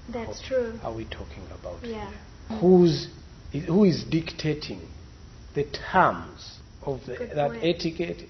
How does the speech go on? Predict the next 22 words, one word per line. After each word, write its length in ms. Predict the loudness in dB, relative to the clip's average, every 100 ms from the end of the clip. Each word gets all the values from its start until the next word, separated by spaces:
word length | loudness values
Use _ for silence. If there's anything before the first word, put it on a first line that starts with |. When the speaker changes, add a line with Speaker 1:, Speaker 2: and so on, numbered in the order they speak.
| -14
Speaker 2:
and 100 | -12
integrity? 600 | -12 -12 -14 -14 -16 -16 -16 -14 -14 -4
So 200 | 6 6
for 180 | 8 6
me, 220 | 8 8
I've 280 | 6 2 -6
told 320 | -6 -6 -6
people 360 | -14 -14 -12 -14 -14 -10
that 280 | -6 -6 -4
I 100 | -2
want 340 | 0 0 0 -6 -18 -16
the 160 | -14 -4
audience 720 | -2 0 -4 -12 -16 -18 -18 -20 -20 -14
to, 320 | -6 -4 -4 -8 -14 -18 -20 -20 -20 -14
to 80 | -12
interact, 480 | -10 -8 -10 -10 -18 -20 -20 -20 -20 -20 -20 -20 -12
not 160 | -12 -12 -14
consume. 500 | -14 -14 -14 -14 -14 -18 -20 -20 -20 -16
I 120 | -16 -12
call 120 | -12
it 200 | -12 -16
interact 500 | -16 -14 -14 -16